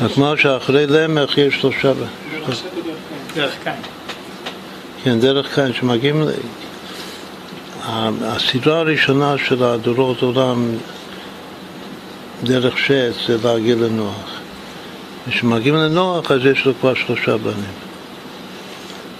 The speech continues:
Speaker 1: מה שדומה לזה, ב-, בצאצאים של למך, אז זה שבע דורות, לא עשר דורות, מגיעים ללמך, ואז גם יש לו שלושה בנים.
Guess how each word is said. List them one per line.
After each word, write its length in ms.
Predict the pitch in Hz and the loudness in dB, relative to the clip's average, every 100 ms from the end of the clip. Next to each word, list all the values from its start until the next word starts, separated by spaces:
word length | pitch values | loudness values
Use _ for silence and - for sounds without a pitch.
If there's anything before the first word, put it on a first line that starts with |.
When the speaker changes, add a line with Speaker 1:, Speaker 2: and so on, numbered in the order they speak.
| - - 147 139 - | -14 -10 -6 -6 -2
Speaker 1:
מה 180 | 120 131 | 2 2
שדומה 480 | - - 135 143 202 | 2 2 4 4 6
לזה, 580 | 196 127 117 117 113 117 98 - 117 | 4 6 6 6 4 0 -4 -6 -2
ב-, 300 | 113 110 107 107 107 107 - | 0 0 0 -2 -4 -8 -8
בצאצאים 880 | 120 120 - - 120 110 131 156 | -6 -6 -4 0 0 2 2 4
של 240 | 143 147 156 | 4 4 6
למך, 440 | 185 160 143 - | 4 2 0 0
אז 100 | 123 | 2
זה 280 | 120 123 123 117 - - - - | 2 2 0 -2 -8 -10 -4 0
שבע 280 | 147 143 | 4 4
דורות, 540 | 123 120 113 113 127 - | 4 2 2 0 -2 0
לא 140 | 127 | 2
עשר 260 | 127 113 117 | 2 2 0
דורות, 400 | 107 104 120 127 - - - - - - - - - - - 117 | 0 -2 -2 -6 -8 -14 -14 -14 -12 -12 -12 -12 -12 -14 -10 -4
מגיעים 380 | 113 117 131 127 | 2 4 4 4
ללמך, 720 | 123 117 110 107 107 120 147 - - - - - - - - - - | 4 4 4 2 0 -4 -6 -8 -12 -14 -14 -14 -12 -12 -12 -14 -10
ואז 640 | 113 147 185 202 175 160 151 - - - - - - - - | -4 0 2 2 2 2 0 -2 -4 -6 -14 -16 -16 -14 0
גם 220 | 160 180 170 | 2 4 4
יש 260 | 151 - | 4 2
לו 240 | 135 127 127 - | 2 2 0 -2
שלושה 300 | 120 117 113 | -2 0 -2
בנים. 400 | 113 110 104 107 | -2 -6 -8 -10